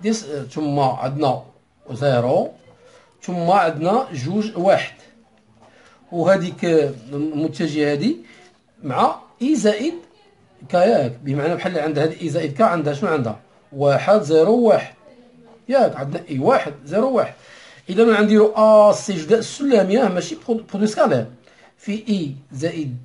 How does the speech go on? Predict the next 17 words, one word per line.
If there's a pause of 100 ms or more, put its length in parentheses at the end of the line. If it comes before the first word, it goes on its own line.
(140)
كا، (1600)
بمعنى
شنو
غنديرو
هنايا؟ (760)
غنضربو
الأفصل
في
الأفصل،
ناقص
واحد
في
واحد (1600)
زائد
زيرو (240)
في
زيرو،